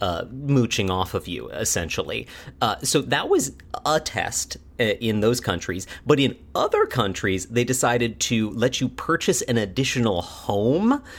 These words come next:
So in, uh, Argentina, El Salvador, Guatemala, Honduras, and the Dominican Republic,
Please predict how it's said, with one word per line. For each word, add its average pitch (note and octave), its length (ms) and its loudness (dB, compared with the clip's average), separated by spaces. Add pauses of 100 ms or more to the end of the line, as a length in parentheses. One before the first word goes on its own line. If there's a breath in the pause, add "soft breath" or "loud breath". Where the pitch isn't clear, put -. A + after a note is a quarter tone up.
(140 loud breath)
So C#3 300 2
in, A#2+ 420 4 (100)
uh, G2+ 220 0 (200)
Argentina, D#3 600 2
El B2+ 160 2
Salvador, A#2 500 2
Guatemala, A#2+ 540 2
Honduras, A#2+ 500 0
and A2 160 0
the G2+ 40 -2
Dominican A2 420 0
Republic, F#2+ 640 0